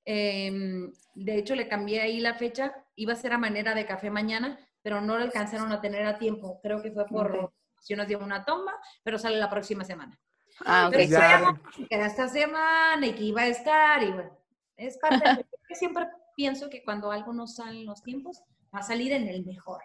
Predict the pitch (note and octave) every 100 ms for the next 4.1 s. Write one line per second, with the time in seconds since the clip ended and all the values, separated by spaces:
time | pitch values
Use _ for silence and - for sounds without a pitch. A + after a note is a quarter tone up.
0 | - - - _ _ - F#3 - F#3+ F3
1 | G#3 F3+ F#3+ B2+ F#3 - F3+ B2+ A#2+ -
2 | C#3 C3 B2+ D3 D3+ F3 F3+ F3+ F3 D#3
3 | C3 D3+ D3+ D3 B2+ A#2+ A#2 - B2+ -
4 | D#3